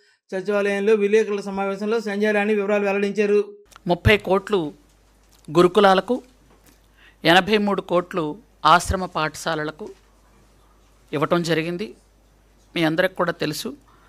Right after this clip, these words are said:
Speaker 2: మాకు టోటల్గా ఏడు వందల యాభై ఏడు మొత్తం స్కూల్స్ ఉన్న-, ఉన్నాయి. ఏడు వందల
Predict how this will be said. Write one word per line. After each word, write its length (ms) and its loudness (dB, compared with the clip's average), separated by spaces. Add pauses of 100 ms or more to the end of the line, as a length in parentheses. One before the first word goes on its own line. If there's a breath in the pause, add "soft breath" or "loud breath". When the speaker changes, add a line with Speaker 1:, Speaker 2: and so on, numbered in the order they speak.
(480 soft breath)
Speaker 2:
మాకు 400 2 (1000)
టోటల్గా 540 4 (180)
ఏడు 220 4
వందల 280 0
యాభై 360 2
ఏడు 400 -2 (1080)
మొత్తం 420 -4 (420)
స్కూల్స్ 400 -4
ఉన్న-, 320 -4
ఉన్నాయి. 360 -2 (1000 soft breath)
ఏడు 280 8
వందల 440 2